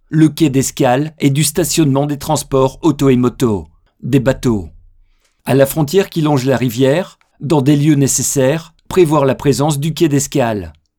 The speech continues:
La communication par radio avec les subdivisions supérieures et inférieures. Frontières maritimes et pales. Lors de la modernisation de la frontière maritime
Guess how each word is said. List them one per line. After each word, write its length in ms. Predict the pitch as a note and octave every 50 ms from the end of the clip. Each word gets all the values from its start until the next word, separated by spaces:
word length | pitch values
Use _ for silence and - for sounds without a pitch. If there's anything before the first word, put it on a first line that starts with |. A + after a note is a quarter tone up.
| _ _ _ -
La 120 | B2+ C3 A#2+
communication 680 | - E3+ F3 F3+ F3+ F3 E3 F3 D#3 - - D3 C3
par 160 | A2 D3 A#2+
radio 440 | G#2 A#2 A2+ G#2+ A2 B2+ B2+ D#3+ - -
avec 300 | - C3 B2+ C#3+ C3+ -
les 80 | C3+ B2+
subdivisions 640 | - - G#3 F3 D#3 E3+ D#3+ D#3+ D3+ C#3 C3 C#3 B2
supérieures 720 | - - - F#3+ E3 D#3 C#3 A#2+ A2+ A2 A2 A2 A2+ - - -
et 120 | E3 E3
inférieures. 800 | E3 D#3 - - C#3+ B2+ A2+ A#2 G#2+ G2+ F#2 E2+ D#2+ - - _ _ _ _ _ _ _ _ _ _ -
Frontières 560 | - - - F3 G3+ F#3+ E3 - F3 - B2
maritimes 640 | D3 E3 D#3 D3 C#3 C#3 - C3+ C#3+ C#3+ F3 - - -
et 100 | D#3+ C#3+
pales. 640 | C#3 - - C3 A#2+ A#2 G#2 F#2+ F2 D#2 D2 - - - - _ _ _ _ _ _ _ _ _ _ _ _ -
Lors 240 | C#3+ D3 D3 C3+ A#2+
de 100 | C3+ C3+
la 80 | C3+
modernisation 800 | B2 C#3 D#3 D#3 D#3+ D3+ C#3 D3+ C#3+ C3 D3 C3+ - - D#3 D3
de 80 | C3+ B2
la 80 | A#2+ A2
frontière 380 | - - E3 D3 - D#3+ C3+
maritime 560 | C3+ C3 B2 B2+ A#2 - - C#3 C3 A#2 A#2